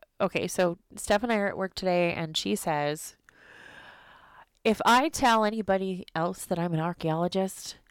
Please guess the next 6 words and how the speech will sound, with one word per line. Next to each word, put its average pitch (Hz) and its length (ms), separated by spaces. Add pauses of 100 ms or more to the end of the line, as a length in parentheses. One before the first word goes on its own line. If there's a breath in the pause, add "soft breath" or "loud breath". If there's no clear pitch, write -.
(160)
kick 240 320
me." 151 240 (160)
<laughs> 359 2000
"Just 403 240
kick - 320
me." 208 160